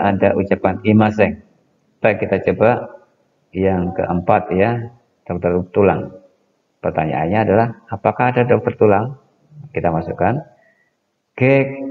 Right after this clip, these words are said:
kaga imaska? Ke kaga imaska? Kalau tidak, jangan pakai hai, tapi pakai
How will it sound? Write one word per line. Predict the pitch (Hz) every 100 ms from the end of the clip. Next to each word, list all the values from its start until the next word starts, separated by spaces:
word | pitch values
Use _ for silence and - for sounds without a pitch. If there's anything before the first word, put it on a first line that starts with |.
| -
kaga | 98 92 90 120 135 - - - -
imaska? | 117 127 143 143 143 110 110 117 - _ _ _ _ _ _ _ _
Ke | - 123 120 - -
kaga | - 80 - 104 120 - -
imaska? | 110 120 127 127 107 107 110 120 _ _ _ _ _ _ _ _ _ _ _ _ _ _
Kalau | - 113 104
tidak, | 131 110 104 117 120 -
jangan | 104 101
pakai | 98 107 104
hai, | 113 113 - _ _ _ _ _ _ _ _ -
tapi | - - 120
pakai | 120 80 - 110